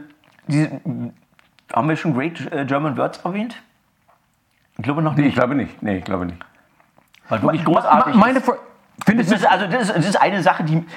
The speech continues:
Speaker 1: wo ich denke, das müsste ja eigentlich laufen.
Speaker 2: Es ist nicht gut gelaufen. Ma-,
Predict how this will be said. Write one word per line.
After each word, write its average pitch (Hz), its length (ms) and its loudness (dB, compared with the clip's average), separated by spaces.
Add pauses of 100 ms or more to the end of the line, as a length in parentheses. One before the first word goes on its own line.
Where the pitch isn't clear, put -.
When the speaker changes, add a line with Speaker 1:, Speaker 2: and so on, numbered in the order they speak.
Speaker 1:
wo 156 80 2
ich 143 80 4
denke, 151 220 -2 (1120)
das 113 160 -10
müsste - 280 -6
ja 104 160 4
eigentlich 101 320 -2
laufen. 104 300 2 (1900)
Speaker 2:
Es - 200 0
ist 143 120 2
nicht 233 200 4
gut 101 140 2
gelaufen. 87 360 0 (300)
Ma-, - 360 4